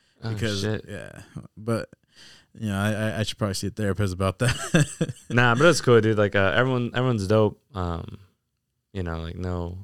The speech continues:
Speaker 1: ill feelings about anyone, you know?
Speaker 2: Yeah.
Speaker 1: But, yeah, that's probably my favorite part, the people, honestly.
Speaker 2: All right.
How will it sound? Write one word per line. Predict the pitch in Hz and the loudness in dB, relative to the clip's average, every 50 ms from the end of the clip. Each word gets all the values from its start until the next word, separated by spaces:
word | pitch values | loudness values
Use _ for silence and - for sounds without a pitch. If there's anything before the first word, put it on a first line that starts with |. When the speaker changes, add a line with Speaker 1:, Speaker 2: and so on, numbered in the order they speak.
| - - | -12 -10
Speaker 1:
ill | 95 92 87 82 | -8 -8 -8 -8
feelings | - - 90 87 85 87 85 | -10 -10 -10 -8 -8 -8 -8
about | 85 85 85 85 | -8 -8 -8 -6
anyone, | 90 92 92 90 92 92 95 98 98 _ _ _ - | -8 -8 -8 -8 -10 -10 -10 -12 -16 _ _ _ -16
you | 90 | -12
know? | 90 90 | -10 -8
Speaker 2:
Yeah. | 87 73 64 55 62 - 110 - _ _ _ _ _ _ _ _ _ _ _ _ _ _ _ _ - | -8 -8 -10 -10 -12 -14 -14 -16 _ _ _ _ _ _ _ _ _ _ _ _ _ _ _ _ -20
Speaker 1:
But, | 95 - 95 101 _ _ - | -20 -20 -20 -20 _ _ -10
yeah, | 101 107 101 95 | -8 -8 -6 -8
that's | 92 87 87 - | -10 -12 -12 -14
probably | - _ 101 101 101 | -10 _ -4 -2 -2
my | 101 92 | -2 -4
favorite | - - 104 98 | -2 -4 -4 -4
part, | 95 104 101 95 | -4 -6 -8 -8
the | 98 | -8
people, | 90 - 104 101 101 92 | -8 -6 -6 -6 -6 -8
honestly. | 87 92 98 92 92 - 87 90 98 - _ _ _ _ - | -6 -8 -8 -10 -10 -12 -12 -12 -12 -14 _ _ _ _ -12
Speaker 2:
All | 104 | -10
right. | 107 98 95 95 92 101 110 117 110 95 | -8 -8 -6 -6 -6 -4 -4 -4 -4 -6